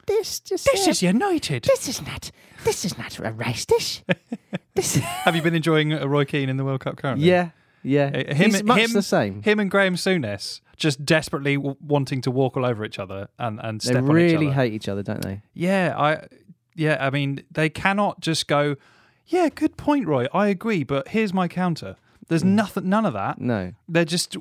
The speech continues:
Speaker 2: so competitive
Speaker 1: Yeah.
Speaker 2: with each other.
Speaker 1: They will almost, um, say something that they don't agree with just to disagree with
Speaker 2: I
Speaker 1: the other person.
Speaker 2: truly believe that.
Speaker 1: <laughs> Which I, I love it.
Speaker 2: I mean, it's,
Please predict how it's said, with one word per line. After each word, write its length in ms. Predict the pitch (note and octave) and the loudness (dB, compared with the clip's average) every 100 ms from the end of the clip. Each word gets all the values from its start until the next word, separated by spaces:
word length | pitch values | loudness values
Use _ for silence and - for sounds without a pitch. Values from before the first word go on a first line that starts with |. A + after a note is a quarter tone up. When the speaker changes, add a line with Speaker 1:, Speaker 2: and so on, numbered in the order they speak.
| D#3+ | -8
Speaker 2:
so 380 | D3 - G3 F#3 | -6 0 4 4
competitive 560 | F3 E3+ F#3 E3 - B2 | 2 -2 -2 -2 -2 0
Speaker 1:
Yeah. 180 | B2+ G#2+ | 2 2
Speaker 2:
with 120 | C3+ | -2
each 140 | B2+ C3+ | -2 -2
other. 280 | A#2 G2 | -2 -2
Speaker 1:
They 120 | G#2+ F#3+ | 4 6
will 160 | A3 | 6
almost, 460 | A#3+ A#3+ F3+ E3 - - - - | 6 6 4 2 -2 -16 -20 -4
um, 240 | D3+ C#3+ C#3 | 2 4 2
say 240 | - D#3+ | 2 0
something 300 | D3 C#3+ B2 | 2 0 0
that 100 | A#2 | 0
they 140 | B2+ | 0
don't 320 | B2+ D#3 C#3+ - | 2 2 2 0
agree 340 | A#2 C#3 C3+ | 0 2 4
with 180 | A#2 G#2 | 2 0
just 260 | D3 C3 - | 0 0 -2
to 60 | |
disagree 520 | A#2+ B2+ - A#2+ A2+ G#2+ | -4 -2 -2 0 0 2
with 80 | C3 | 2
Speaker 2:
I 60 | |
Speaker 1:
the 40 | G#2+ | 2
other 100 | G#2+ | 0
person. 360 | A#2 A2 G#2 - | -2 -2 -2 0
Speaker 2:
truly 300 | C#3+ C3+ B2 | 0 2 0
believe 300 | A#2 A#2+ G#2 | -2 -2 -2
that. 120 | G2 | 2
Speaker 1:
<laughs> 480 | A#2+ - - F#3 - | 4 4 4 4 4
Which 320 | D3 D#3+ - | 2 2 4
I, 240 | G3 F#3+ - | 4 4 4
I 140 | A#3 | 2
love 260 | D#3 C#3+ A#2 | 4 2 0
it. 180 | G2+ - - F4 - - | -4 -6 -6 -6 -6 -2
Speaker 2:
I 60 | |
mean, 160 | F3+ F#3 | 4 4
it's, 140 | F3+ | 2